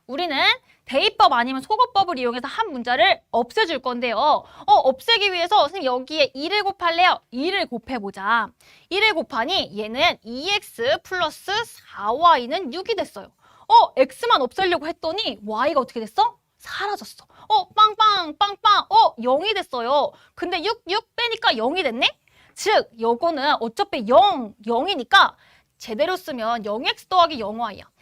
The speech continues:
엑스 와이에 어떤 수를 넣어도 어때? 해당, 이거 성립하지? 영은 영이잖아. 어떤 수를 넣어도 다 영이 되니까요. 요거 해가 무수히 많습니다라고 하는 거예요.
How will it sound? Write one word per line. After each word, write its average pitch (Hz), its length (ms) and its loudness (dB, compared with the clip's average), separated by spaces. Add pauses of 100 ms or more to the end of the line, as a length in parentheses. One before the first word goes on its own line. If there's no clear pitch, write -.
(100)
엑스 247 300 -4
와이에 320 380 4
어떤 480 520 -4
수를 415 220 -4
넣어도 233 240 -4
어때? 403 260 0 (1000)
해당, 403 240 -6
이거 294 140 -2
성립하지? 480 640 -4
영은 392 300 0
영이잖아. 254 560 -2 (220)
어떤 494 400 -2
수를 453 240 -2
넣어도 277 560 0
다 302 480 2
영이 240 320 -4
되니까요. 247 600 0
요거 262 560 2
해가 370 360 2
무수히 285 600 -8
많습니다라고 240 1080 0
하는 262 260 -6
거예요. - 160 -16